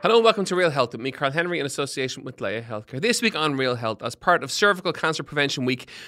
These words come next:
we're delighted to be joined by Doctor Sarah Fitzgibbon, G P and Primary Care Clinical Advisor at Cervical Check, to tell us what we need to know about cervical cancer,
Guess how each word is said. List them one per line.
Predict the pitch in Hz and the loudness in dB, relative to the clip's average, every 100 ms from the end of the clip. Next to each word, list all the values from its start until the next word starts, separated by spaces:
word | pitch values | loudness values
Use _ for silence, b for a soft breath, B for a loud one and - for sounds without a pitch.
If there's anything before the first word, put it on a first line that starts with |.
| B | B
we're | 151 | -2
delighted | 147 175 208 185 | 4 10 10 8
to | |
be | 175 | 4
joined | 160 139 | 6 6
by | 123 | 4
Doctor | 123 127 135 | 0 -2 -4
Sarah | - 170 165 | 2 4 4
Fitzgibbon, | 156 - 127 127 - | 0 0 0 -2 -6
G | 220 | -4
P | 214 160 156 | -2 2 2
and | 123 123 | 2 0
Primary | - 202 196 | 2 2 2
Care | 165 170 147 | 2 4 2
Clinical | - 170 165 151 | 2 0 2 0
Advisor | 131 151 151 131 131 B B B | 0 2 4 4 0 B B B
at | 123 | 0
Cervical | 151 135 123 120 | 4 4 2 -6
Check, | - 113 | -4 -6
to | - | -4
tell | - 139 | 0 2
us | 135 - | 2 -2
what | 180 | -2
we | 208 | 0
need | 220 240 | 0 0
to | - | 2
know | 214 196 131 | 6 6 6
about | 123 127 | 2 -4
cervical | - 190 170 165 | 2 2 2 -2
cancer, | - 160 147 135 | 0 0 2 0